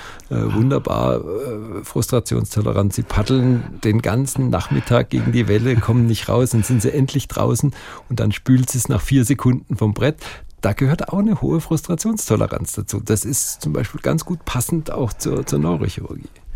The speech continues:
Speaker 2: Das geht auch beim Golfspielen, wie ich mal
Speaker 1: Ja.
Speaker 2: festgestellt habe, auf einem
Speaker 1: <laughs>
Speaker 2: Krankenhausplatz in England,
Speaker 1: Ja.
Speaker 2: wo die Bälle nach links gingen, nach rechts, aber nie nach vorne. Man findet auch immer die anderen Bälle wieder,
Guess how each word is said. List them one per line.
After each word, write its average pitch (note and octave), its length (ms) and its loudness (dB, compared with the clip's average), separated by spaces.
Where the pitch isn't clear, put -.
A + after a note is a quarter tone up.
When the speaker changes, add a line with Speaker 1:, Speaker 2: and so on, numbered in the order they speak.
Speaker 2:
Das - 160 0
geht C3+ 160 6
auch G2+ 100 4
beim A2+ 200 4
Golfspielen, G#2+ 500 2
wie G2 60 0
ich F2+ 100 -2
mal F#2 160 2
Speaker 1:
Ja. G#2 60 6
Speaker 2:
festgestellt A2 540 2
habe, G#2 120 2
auf A2+ 120 2
einem A2 200 0
Speaker 1:
<laughs> - 0 -
Speaker 2:
Krankenhausplatz B2 800 0
in A2+ 100 -2
England, A#2+ 520 0
Speaker 1:
Ja. D#3+ 80 2
Speaker 2:
wo C3+ 80 2
die A#2+ 100 6
Bälle A#2+ 220 4
nach A2 160 2
links B2+ 240 2
gingen, A#2+ 180 0
nach G#2+ 140 2
rechts, B2 240 2
aber A#2 160 4
nie A#2+ 340 2
nach G#2 200 0
vorne. B2 400 2
Man A#2 160 2
findet B2+ 260 2
auch A#2 80 0
immer C3+ 160 2
die A#2+ 140 0
anderen A#2+ 240 2
Bälle G2 240 0
wieder, G#2 180 2